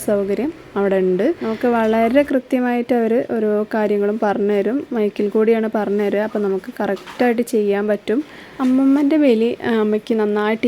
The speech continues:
ഇരുന്ന് തന്നെ ചെയ്യാൻ പറ്റി കേട്ടോ. അപ്പം അമ്മമ്മച്ചൻ്റെ ബലിക്ക് വന്ന സമയത്ത് അമ്മയ്ക്ക് കാലിന് ചെറിയ പൊള്ളലൊക്കെ ഉണ്ടായിരുന്നു. അപ്പം അതുകൊണ്ട് ഇരിക്കാനൊന്നും കഴിഞ്ഞിട്ടില്ലായിരുന്നു, കസേരയിൽ ഇരുന്നായിരുന്നു ചെയ്തിട്ടുണ്ടായിരുന്നത്. അപ്പം അമ്മമ്മൻ്റെ ബലി അമ്മയ്ക്ക് ഇരുന്ന് തന്നെ ചെയ്യാൻ പറ്റി. അങ്ങനെ ഞങ്ങൾ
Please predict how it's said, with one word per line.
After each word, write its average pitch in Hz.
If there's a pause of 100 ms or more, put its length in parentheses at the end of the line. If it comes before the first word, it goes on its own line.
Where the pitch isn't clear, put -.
ഇരുന്ന് 214 (120)
തന്നെ 220 (220)
ചെയ്യാൻ 214
പറ്റി 208
കേട്ടോ. 208 (320)
അപ്പം 214
അമ്മമ്മച്ചൻ്റെ 214
ബലിക്ക് 220
വന്ന 214 (120)
സമയത്ത് 220
അമ്മയ്ക്ക് 220
കാലിന് 220
ചെറിയ 208
പൊള്ളലൊക്കെ 208
ഉണ്ടായിരുന്നു. 208 (420)
അപ്പം -
അതുകൊണ്ട് 208
ഇരിക്കാനൊന്നും 247
കഴിഞ്ഞിട്ടില്ലായിരുന്നു, 208 (300)
കസേരയിൽ 202 (100)
ഇരുന്നായിരുന്നു 208 (100)
ചെയ്തിട്ടുണ്ടായിരുന്നത്. 202
അപ്പം 220 (140)
അമ്മമ്മൻ്റെ 208
ബലി 208
അമ്മയ്ക്ക് 202 (580)
ഇരുന്ന് 220
തന്നെ 214 (220)
ചെയ്യാൻ 202
പറ്റി. 214 (580)
അങ്ങനെ 277
ഞങ്ങൾ 233